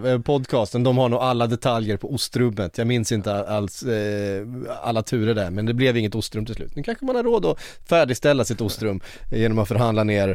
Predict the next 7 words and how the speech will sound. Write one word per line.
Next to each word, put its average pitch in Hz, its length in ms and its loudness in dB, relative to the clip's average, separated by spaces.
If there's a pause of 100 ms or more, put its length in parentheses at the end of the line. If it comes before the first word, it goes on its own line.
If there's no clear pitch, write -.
(340)
eh, 104 640 2 (200)
Dejan 117 220 2
Kulusevskis 107 560 0
övergång 101 400 2
med 98 100 0
några 95 160 0
miljoner. 92 440 -2